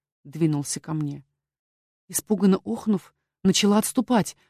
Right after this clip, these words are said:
внимательно следя за движениями взбешённого мужчины. Уткнувшись в стену спиной, хотела было рвануть в сторону, но не успела. Оливер прижал меня рукой к стене и тихо заговорил.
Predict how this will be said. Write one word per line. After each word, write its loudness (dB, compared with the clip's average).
внимательно 6
следя 4
за 2
движениями 4
взбешённого 2
мужчины. 0
Уткнувшись 0
в -14
стену 2
спиной, 2
хотела 6
было 8
рвануть 6
в -4
сторону, 8
но 6
не 6
успела. -2
Оливер 4
прижал 4
меня 6
рукой 2
к -6
стене 2
и -4
тихо 0
заговорил. 0